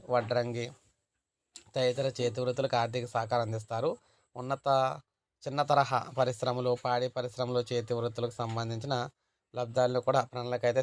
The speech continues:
సిద్ధం చేస్తూ ఉన్నారు. ఇక జనరిక్ దుకాణాలు, ఫ్యాషన్ డిజైనింగ్, బీ ఫార్మసీ చదివిన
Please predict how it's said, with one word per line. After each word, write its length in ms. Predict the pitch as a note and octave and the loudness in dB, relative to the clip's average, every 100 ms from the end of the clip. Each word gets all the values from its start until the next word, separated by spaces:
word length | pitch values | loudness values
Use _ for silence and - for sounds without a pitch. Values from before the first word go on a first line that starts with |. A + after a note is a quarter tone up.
| C3 | 0
సిద్ధం 240 | A2 B2 A2+ | -2 -2 -2
చేస్తూ 260 | A2+ - A2+ | -4 -4 -8
ఉన్నారు. 300 | A2+ A2+ C3+ A3 - - _ C#3+ | -4 -2 -2 -4 -8 -20 _ -2
ఇక 100 | C#3+ C3 D#3 - _ _ _ _ - | 4 4 4 -2 _ _ _ _ -6
జనరిక్ 500 | C3+ C#3+ D3+ C#3+ A#2+ - - | -2 2 2 2 -4 -16 -6
దుకాణాలు, 540 | B2 A2+ B2 B2 A#2+ A#2 A2 - | -4 2 4 4 2 0 -4 0
ఫ్యాషన్ 400 | C3+ C3+ D3 C3 | 2 2 0 2
డిజైనింగ్, 480 | A#2+ A2+ A2+ G#2+ G#2 - - - - - | 2 2 0 -4 -6 -10 -10 -10 -10 -10
బీ 100 | C#3+ C#3+ | -6 0
ఫార్మసీ 380 | D3 C#3 C#3 D3 C3+ | 2 2 0 -2 2
చదివిన 400 | B2 A#2+ C3 | 0 2 -2